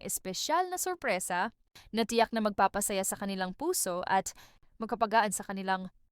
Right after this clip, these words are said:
pang-araw-araw na pamumuhay? Kung isa ka sa kanila, tiyak na hindi mo gusto itong palampasin. Isipin mo muna paano kung may libreng regalo, care cards at kasabay pa nito ang eighty-five payout na posibleng para sa'yo.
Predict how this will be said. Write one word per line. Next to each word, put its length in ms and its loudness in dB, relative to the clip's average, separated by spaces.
pang-araw-araw 880 2
na 80 -2
pamumuhay? 720 -2
Kung 160 2
isa 160 0
ka 160 -2
sa 160 -4
kanila, 480 2
tiyak 320 4
na 160 0
hindi 320 -2
mo 80 2
gusto 240 2
itong 240 0
palampasin. 720 2
Isipin 400 -2
mo 80 0
muna 320 4
paano 320 4
kung 160 0
may 80 2
libreng 480 -2
regalo, 560 4
care 240 2
cards 320 4
at 80 -2
kasabay 400 4
pa 160 4
nito 320 4
ang 240 2
eighty-five 560 4
payout 320 6
na 160 0
posibleng 560 -2
para 240 2
sa'yo. 400 4